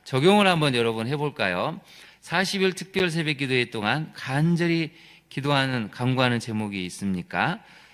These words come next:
사십 일 동안 변화하기 원하는 내용을 적어봅시다라고 만들어봤는데요. 여러분, 거기다 한번 잠깐 메모해 보실까요?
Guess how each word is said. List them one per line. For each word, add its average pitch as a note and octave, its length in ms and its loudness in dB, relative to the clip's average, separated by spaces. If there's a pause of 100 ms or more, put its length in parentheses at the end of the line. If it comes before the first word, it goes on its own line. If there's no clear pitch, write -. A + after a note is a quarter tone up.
사십 E3+ 420 -4
일 F3 100 -2
동안 D#3+ 480 0
변화하기 C#3 640 0
원하는 G2 440 -2
내용을 F2+ 680 -6
적어봅시다라고 F#2+ 920 -6
만들어봤는데요. F2 920 -8 (320)
여러분, G#2 180 -6
거기다 A#2 300 -4
한번 A2+ 180 0
잠깐 G#2+ 380 -6
메모해 A2 300 -2
보실까요? G2+ 540 -6